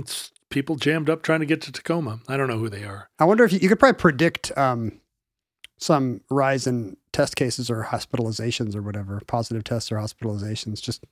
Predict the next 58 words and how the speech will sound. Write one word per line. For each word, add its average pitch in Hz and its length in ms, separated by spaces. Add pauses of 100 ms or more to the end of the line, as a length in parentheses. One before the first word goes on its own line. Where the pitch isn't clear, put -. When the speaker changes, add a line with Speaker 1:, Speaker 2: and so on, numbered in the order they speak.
(120)
Speaker 1:
Based 131 240
on 131 100
how 131 100
long 123 200
it 113 80
takes 120 240
you 127 80
to 123 80
get 120 180
through 131 120
the 120 80
stoplight? 127 540
Speaker 2:
Well, 359 80
yeah, 269 80
just 190 160
look 233 100
at - 120
traffic 180 480
data 127 280
and 135 120
you'll 143 100
be 143 140
like, 139 220
"Oh, 226 320
hey, 165 540
that, 180 320 (160)
oh, 147 160
that's 156 200
bad. 151 240
A 135 80
hundred 160 240
and 147 80
six - 240
more 147 160
people 139 260
are 143 60
gonna 139 160
die 135 180
in 123 120
two 120 180
weeks." 113 260 (320)
Speaker 1:
Right. 127 220 (720)
Right. 117 240
Well, 123 340 (600)
I 160 40
don't 180 180
know. 196 160
Every 160 200
time 190 240
I 151 80
kept, 147 400 (480)
every 170 160
time 170 220
I 135 80
kept - 280
sort 139 240
of 107 60
schadenfreuding 123 1300